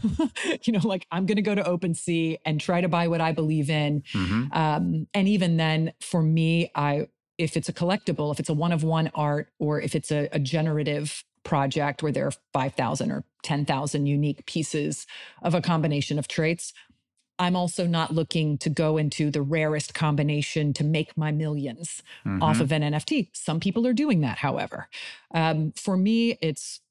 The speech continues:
Speaker 1: one, I'm, I'm not playing with money I can't lose. Definite advice, <laughs> everyone, not financial advice, but personal advice.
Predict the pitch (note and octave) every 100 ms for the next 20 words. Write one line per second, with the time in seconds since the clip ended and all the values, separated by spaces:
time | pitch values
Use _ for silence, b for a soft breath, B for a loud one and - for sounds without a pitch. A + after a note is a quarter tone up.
0 | _ F#3 F#3 F3+ F3 E3 _ - D#3+ D#3
1 | - D3+ D#3+ - F3+ E3+ D#3+ D#3+ D#3 D3+
2 | C#3+ D#3 C3+ D#3 A3 C#4 - - _ _
3 | _ _ B2 - D3 C#3 D#3 C#3+ E3 -
4 | - F#3+ F3+ F#3 F#3 F#3+ - G3+ G3 F#3+
5 | F#3+ F3 F3+ - E3+ F#3+ F3+ F3 F3 F3+
6 | G3